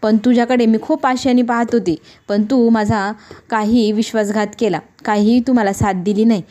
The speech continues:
असं बोलल्यानंतर आद्वैक तिथनं रागारागाने उठून निघून जातो. कलाला खूप खोकला येत असतो, रडायला येत असतं. आद्वैक निघूनही जातो, त्याचंही तिला वाईट वाटतं. तिच्या डोळ्यातनं पाणी येत असतं,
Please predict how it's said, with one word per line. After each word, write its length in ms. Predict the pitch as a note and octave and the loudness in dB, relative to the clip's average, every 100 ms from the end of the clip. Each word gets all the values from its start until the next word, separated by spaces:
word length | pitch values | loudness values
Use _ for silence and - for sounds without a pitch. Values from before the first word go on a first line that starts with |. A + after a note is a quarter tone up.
| - - - _ - - A#3 | -20 -20 -20 _ -20 -8 -4
असं 180 | C4 | -2
बोलल्यानंतर 540 | A#3+ B3 B3+ C4+ C#4 A3+ - | 0 2 2 2 0 -2 -2
आद्वैक 400 | G#3 G#3 G#3+ G#3+ - | -4 0 -2 -2 -6
तिथनं 360 | A3 C4 A#3 | 0 0 0
रागारागाने 600 | G#3+ G#3 G3 G3+ G3+ A#3 F#3+ | 0 -2 0 -2 0 0 2
उठून 300 | G3 G#3+ G3+ | -2 0 0
निघून 300 | G3 G3 F#3+ | 0 -2 0
जातो. 320 | G3 D#3+ - _ - | -2 -4 -8 _ -2
कलाला 480 | G3 G3 A3 G3 G3+ - - - | 0 2 2 0 -4 -12 -20 -14
खूप 220 | - B3+ | -2 -2
खोकला 280 | C#4+ C4+ B3+ | 0 0 2
येत 160 | A#3+ A#3+ | 0 0
असतो, 360 | B3+ - G3+ | -4 0 2
रडायला 480 | G#3+ G#3+ A3 A3 G3+ | 2 2 2 0 0
येत 240 | G3+ G#3 G3+ | 0 0 -2
असतं. 280 | G#3+ - D#3+ _ - | -6 -6 -8 _ -8
आद्वैक 340 | F#3+ G3 G3+ A3 | -4 -2 0 2
निघूनही 460 | G#3 G#3+ A3 A#3+ | 2 2 2 2
जातो, 260 | A#3+ B3 G#3 | 0 0 -2
त्याचंही 360 | G3+ G3 A3 | -2 -2 -2
तिला 220 | A3+ B3 G3 | -2 0 0
वाईट 280 | F#3+ G3 | -2 -2
वाटतं. 340 | A3 A#3+ - F#3 - - - - | -4 -6 -2 -4 -4 -20 -14 -6
तिच्या 200 | A#3 A#3+ | -2 2
डोळ्यातनं 440 | A#3 A3 A#3+ A3 | 2 2 2 0
पाणी 340 | G#3+ G#3 G#3 | 0 -2 0
येत 160 | A3 G#3+ | 0 0
असतं, 300 | A#3 - F3 | -2 -2 -6